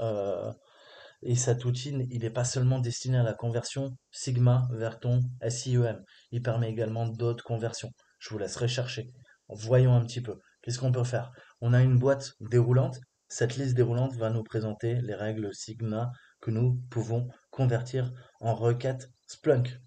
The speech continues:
D'accord ? C'est aussi simple. Je t'ai parlé d'Elasticsearch, de Curana.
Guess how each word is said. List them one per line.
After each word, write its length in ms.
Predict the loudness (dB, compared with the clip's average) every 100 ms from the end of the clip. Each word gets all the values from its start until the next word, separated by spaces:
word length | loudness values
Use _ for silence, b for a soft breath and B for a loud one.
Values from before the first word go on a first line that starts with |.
| _ -8
D'accord ? 360 | -4 -2 -2
C'est 140 | -2 -4
aussi 200 | -2 -6
simple. 280 | -6 -6 -10 B B -14
Je 80 |
t'ai 100 | -8
parlé 300 | -6 -4 -4
d'Elasticsearch, 880 | -4 -4 -6 -8 -12 -4 -4 -4 -8
de 80 | -10
Curana. 580 | -8 -10 -8 -4 -4